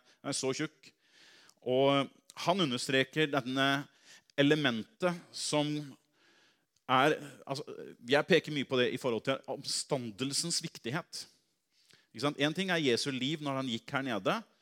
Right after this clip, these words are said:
og vi liksom tar til oss det med hvordan Jesus fysisk var til stede. Eh, og mange av våre forkynnelser kommer ut ifra dette, der Jesus var til stede med disiplene, og man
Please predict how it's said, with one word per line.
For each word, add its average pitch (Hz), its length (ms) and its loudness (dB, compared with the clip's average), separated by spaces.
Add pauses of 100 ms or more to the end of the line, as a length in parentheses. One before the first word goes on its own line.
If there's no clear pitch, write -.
(360)
og 123 240 -2
vi 139 400 -2 (320)
liksom 131 340 -6 (340)
tar 151 320 2
til 120 340 -2
oss 165 160 -4
det 131 120 -2
med 127 100 -4
hvordan 135 240 -2
Jesus 117 480 -4
fysisk - 640 -8
var 104 220 -4
til 139 180 -8
stede. 127 480 0 (640)
Eh, 120 380 -2 (260)
og 131 100 2
mange 156 200 2
av 131 80 2
våre 143 140 4
forkynnelser 147 760 -2
kommer 135 320 -4
ut 120 160 -6
ifra 139 220 -2
dette, 113 240 -2 (260)
der 127 120 -2
Jesus 113 440 -4
var 104 200 -4
til 120 140 -8
stede 110 380 -4
med 107 160 -4
disiplene, 104 540 -6
og 107 160 -6
man 107 80 -12